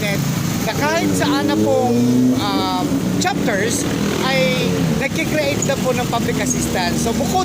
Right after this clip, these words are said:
doon sa kanilang outpost ng kanilang chapter or base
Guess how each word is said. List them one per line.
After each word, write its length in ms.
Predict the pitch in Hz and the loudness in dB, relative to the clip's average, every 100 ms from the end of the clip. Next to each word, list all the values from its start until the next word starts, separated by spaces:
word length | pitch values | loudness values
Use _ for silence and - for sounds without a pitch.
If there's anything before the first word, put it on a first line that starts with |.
| - | 0
doon 560 | 294 226 220 214 220 | 0 0 0 0 0
sa 240 | - 240 196 | -2 -2 -2
kanilang 400 | 202 202 196 208 | 0 0 0 0
outpost 800 | 277 262 220 220 226 233 240 - | 0 0 0 0 2 0 0 -2
ng 180 | 196 170 | -2 -2
kanilang 320 | - - - | -2 0 0
chapter 560 | 151 156 160 170 170 175 180 185 190 190 | -2 -2 0 0 0 0 -2 -2 -2 0
or 160 | 185 - | 0 0
base 480 | 240 214 220 220 - | 0 0 0 0 -2